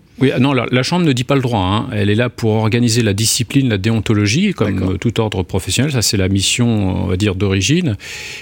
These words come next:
Speaker 1: Et puis ensuite, la, la mission qui s'est ajoutée au fil du temps, c'est d'organiser le, le rayonnement de la Chambre, euh, de faciliter la vie des études,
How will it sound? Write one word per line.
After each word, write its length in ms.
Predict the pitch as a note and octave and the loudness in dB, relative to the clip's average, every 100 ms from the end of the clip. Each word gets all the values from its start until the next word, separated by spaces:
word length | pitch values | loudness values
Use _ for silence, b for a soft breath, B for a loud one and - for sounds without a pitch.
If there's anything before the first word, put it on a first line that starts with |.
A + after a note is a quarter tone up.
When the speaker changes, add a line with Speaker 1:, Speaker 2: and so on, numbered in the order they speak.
| - | -4
Speaker 1:
Et 100 | F#2+ | -2
puis 180 | G#2 | 0
ensuite, 480 | G#2 F#2 - D#3 - | 0 0 0 -2 0
la, 120 | G2 | 0
la 120 | G2 F#2+ | 2 0
mission 440 | G#2 - - B2+ | 0 0 0 0
qui 160 | - - | -2 -4
s'est 240 | G#2+ - | -4 -2
ajoutée 360 | F2+ G2 F2+ A#2 | -2 -2 0 0
au 80 | |
fil 200 | G2 A2+ | 0 -2
du 120 | F#2 F2+ | -2 -2
temps, 200 | D3+ D#3 | -2 -2
c'est 280 | - G2+ | 0 0
d'organiser 640 | G2+ F#2+ G2 G2 G#2+ G#2 B2 | 0 -2 -2 0 0 2 2
le, 140 | G2+ | 0
le 200 | G2 F#2+ | 0 0
rayonnement 480 | F#2 G#2+ A2+ A#2+ B2 | 0 0 2 2 0
de 60 | |
la 100 | G#2 | -2
Chambre, 440 | G2+ C#3+ E3 F3 A2 B B B B - | -4 -4 -2 -2 -4 B B B B -4
euh, 580 | G2 F#2+ F#2 F#2 F#2 F2+ | 0 2 2 2 0 0
de 300 | F2+ F2+ F2+ | -2 -2 -2
faciliter 640 | F#2 A#2 - A#2 A#2 G#2+ B2+ | 0 0 0 0 0 2 2
la 140 | G#2+ | 2
vie 160 | G#2 A2+ | 0 0
des 180 | G2 | 0
études, 420 | G#2+ - F3+ E3+ | 0 0 -2 0